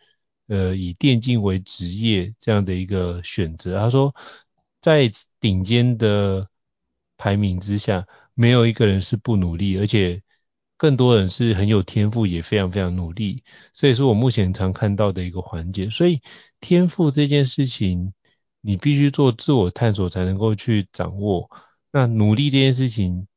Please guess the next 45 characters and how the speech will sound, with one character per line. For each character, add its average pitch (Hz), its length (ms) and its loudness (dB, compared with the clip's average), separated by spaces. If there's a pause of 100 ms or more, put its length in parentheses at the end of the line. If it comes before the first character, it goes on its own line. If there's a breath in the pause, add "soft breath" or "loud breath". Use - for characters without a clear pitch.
(120)
是 117 580 0
你 104 220 -2 (140)
能 110 160 2
不 147 100 4
能 123 160 4
让 123 300 4
你 95 100 0
的 95 120 0
努 92 180 0
力 117 160 0
有 107 220 2
所 90 280 -2
开 107 180 -2
花 107 140 0
结 98 180 -4
果， - 220 -6 (300 loud breath)
是 151 220 2
可 113 140 0
能 92 200 0
是 127 180 -4
你 101 140 2
天 117 300 0
赋 117 200 -2
加 101 300 0
上 101 320 -2 (440 soft breath)
你 95 160 -2
的 95 360 0
一 104 80 -4
个 101 200 -2
努 92 220 -2
力， 110 380 -2
这 135 120 -2
两 98 200 2
件 110 160 0
事 110 240 -2
会 110 180 2
形 98 240 -6
成 95 160 -2
一 95 60 -4
个 92 360 -2 (400)
乘 92 320 -4
积 107 220 -6
的 98 160 -4
状 87 300 -4
态。 85 320 -10